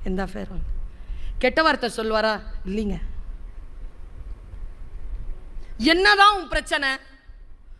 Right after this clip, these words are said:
அந்த அம்மா சொன்ன ஒரு பதிலை சொன்னீங்கன்னா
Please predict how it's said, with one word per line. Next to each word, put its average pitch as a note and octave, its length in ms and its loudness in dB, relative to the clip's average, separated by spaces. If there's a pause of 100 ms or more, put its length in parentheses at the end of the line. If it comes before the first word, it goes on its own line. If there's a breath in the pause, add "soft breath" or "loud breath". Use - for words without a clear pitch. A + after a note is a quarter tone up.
(200)
அந்த C4+ 220 4
அம்மா F4+ 220 8
சொன்ன F4 340 4
ஒரு D#4 140 2
பதிலை D#4+ 420 4
சொன்னீங்கன்னா C4 640 2